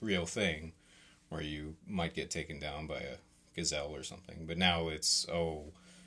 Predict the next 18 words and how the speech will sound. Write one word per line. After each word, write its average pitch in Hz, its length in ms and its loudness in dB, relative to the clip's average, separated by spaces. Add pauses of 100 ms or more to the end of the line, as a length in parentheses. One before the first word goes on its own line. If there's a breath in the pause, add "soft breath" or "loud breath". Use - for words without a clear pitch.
(440 loud breath)
I'm 95 100 4
afraid 92 360 4
I - 20 4
won't 82 240 2
get 82 160 0
promoted, 78 600 -2
I'm 76 160 -6
afraid 78 320 -2
I 76 40 -2
won't 78 220 -6
make 82 220 -6
my 78 120 -6
mortgage 76 460 -8
payment," 80 500 -10
and 78 260 -10 (680 loud breath)
it's - 160 0
all 104 220 6
self-generated. 80 960 2